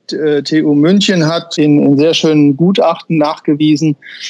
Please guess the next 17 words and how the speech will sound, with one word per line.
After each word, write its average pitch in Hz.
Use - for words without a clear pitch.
dass 147
diese 143
Technisierung 170
der 175
Gebäude 151
oftmals 151
gar 135
nicht 147
den, 131
äh, 127
energetischen 143
Wert 170
erreicht, 143
den 143
sie 139
erzielen 165
sollen. 151